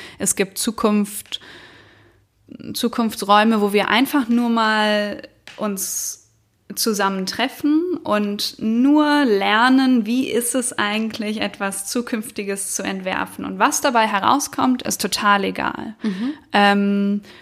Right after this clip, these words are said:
Speaker 1: und dann würde ich sagen, gibt es Zukunftsräume, wo man sagt, oder wo man sagen kann, wir haben eine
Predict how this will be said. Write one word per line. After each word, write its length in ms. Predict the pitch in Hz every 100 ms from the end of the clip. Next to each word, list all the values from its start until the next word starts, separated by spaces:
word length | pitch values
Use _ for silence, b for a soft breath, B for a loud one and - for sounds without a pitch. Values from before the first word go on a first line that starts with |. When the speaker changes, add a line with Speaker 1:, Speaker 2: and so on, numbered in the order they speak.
| -
Speaker 1:
und 160 | 208 202
dann 220 | 208 240
würde 120 | 254
ich 80 | 240
sagen, 260 | 240 247 240
gibt 140 | 247
es 120 | 233
Zukunftsräume, 720 | - 247 240 240 240 233 226
wo 60 | 214
man 200 | 214 214
sagt, 680 | 214 214 214 214 - - - - -
oder 240 | 202 196
wo 60 | 202
man 180 | 202
sagen 340 | 190 190 196 196
kann, 340 | - 226 240
wir 120 | 208 208
haben 260 | 202 202 196
eine 400 | 196 190 190